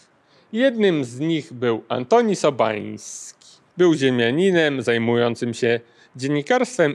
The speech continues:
i literaturą. Był związany z wiadomościami literackimi. W czasie drugiej wojny światowej mieszkał w Londynie, gdzie zmarł na gruźlicę. Reżyser Ryszard Ordyński tak naprawdę nazywał się Dawid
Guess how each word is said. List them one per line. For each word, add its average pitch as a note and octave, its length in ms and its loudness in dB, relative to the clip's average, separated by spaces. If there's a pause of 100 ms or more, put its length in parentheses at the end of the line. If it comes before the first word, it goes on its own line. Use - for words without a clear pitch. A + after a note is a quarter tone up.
i B2 60 -6
literaturą. B2+ 1300 -2 (260)
Był F#3 180 4
związany B2+ 640 0
z A2 100 -12
wiadomościami A2 800 -2
literackimi. C3+ 1160 -4 (160)
W - 60 -20
czasie D3 240 0
drugiej A#2+ 380 -2
wojny A2 500 -2 (180)
światowej D3+ 680 2 (180)
mieszkał C#3+ 520 0
w B2 60 -6
Londynie, C#3+ 560 2
gdzie A2+ 240 0
zmarł C3+ 460 0
na A#2 380 -2
gruźlicę. A2+ 1120 -2 (260)
Reżyser B2 680 0 (300)
Ryszard B2 560 -2 (160)
Ordyński D3+ 680 0
tak - 220 -6
naprawdę D#3+ 580 0
nazywał C#3 540 0
się C#3 280 0
Dawid C3 420 -2